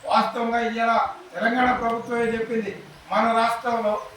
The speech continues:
ధాన్యం కింటాకు అందించాలనంటే ఇరవై ఎనిమిది వందల యాభై రూపాయలు ఖర్చు వస్తుందని చెప్పి మన తెలంగాణ రాష్ట్రమే చెప్పింది. మరి, ఏ, స్వామినాథన్ కమిషన్ నివేదిక ప్రకారం యాభై శాతం అదనం కల్పించి ఇవ్వాలంటే ఎంత రావాలి మనకి?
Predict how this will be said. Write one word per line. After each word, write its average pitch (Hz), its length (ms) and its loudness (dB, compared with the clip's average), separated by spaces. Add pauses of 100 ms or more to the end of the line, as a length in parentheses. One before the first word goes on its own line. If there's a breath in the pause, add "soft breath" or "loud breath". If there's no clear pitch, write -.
(200)
ధాన్యం 247 680 2
కింటాకు 233 320 2
అందించాలనంటే 220 1080 0 (140)
ఇరవై 247 300 4
ఎనిమిది 226 380 2
వందల 214 180 2
యాభై 208 220 2
రూపాయలు 262 340 2
ఖర్చు 220 280 -4
వస్తుందని 202 500 -8
చెప్పి 196 340 -8 (220)
మన - 60 -6
తెలంగాణ - 560 -6
రాష్ట్రమే - 460 -10
చెప్పింది. 277 300 -16 (400)
మరి, 240 180 4 (560)
ఏ, 196 220 -2
స్వామినాథన్ 254 640 2
కమిషన్ 240 480 -2
నివేదిక 233 420 -2
ప్రకారం 233 540 2 (200)
యాభై 226 380 2
శాతం 247 280 2
అదనం 240 340 2
కల్పించి 233 420 -2
ఇవ్వాలంటే 233 460 2
ఎంత 226 220 0
రావాలి 240 500 4 (500)
మనకి? - 580 0